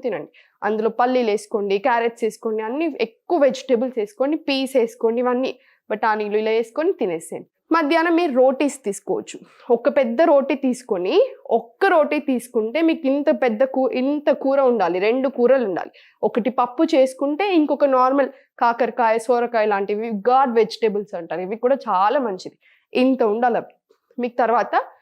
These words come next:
ఇంత గ్లాస్ బటర్ మిల్క్ తాగేసేయండి, అయిపోతుంది. పక్కకి క్యాప్సికమ్ రోస్ట్ చేసేసుకొని, లేదా, ఆ, మీరు క్యారెట్స్, బీట్రూట్ ఇవన్నీ రోస్ట్ చేసుకొని చిన్న సాలడ్ లాగా పెట్టుకోవాలి. మీరు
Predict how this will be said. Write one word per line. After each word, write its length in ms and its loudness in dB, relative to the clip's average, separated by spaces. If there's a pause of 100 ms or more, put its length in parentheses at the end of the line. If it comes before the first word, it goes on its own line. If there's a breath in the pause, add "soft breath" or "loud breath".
(280 soft breath)
ఇంత 120 0 (100)
గ్లాస్ 260 0 (100)
బటర్ 320 0
మిల్క్ 220 -2
తాగేసేయండి, 640 -4
అయిపోతుంది. 420 -8 (100)
పక్కకి 340 -2 (100)
క్యాప్సికమ్ 600 0
రోస్ట్ 300 2
చేసేసుకొని, 580 -4 (420 soft breath)
లేదా, 200 2 (300)
ఆ, 20 0 (240)
మీరు 160 2 (120)
క్యారెట్స్, 500 0 (280)
బీట్రూట్ 420 -2
ఇవన్నీ 280 -2
రోస్ట్ 240 -2
చేసుకొని 280 -2 (100)
చిన్న 200 0 (100)
సాలడ్ 340 0
లాగా 220 0
పెట్టుకోవాలి. 320 -6 (400)
మీరు 120 2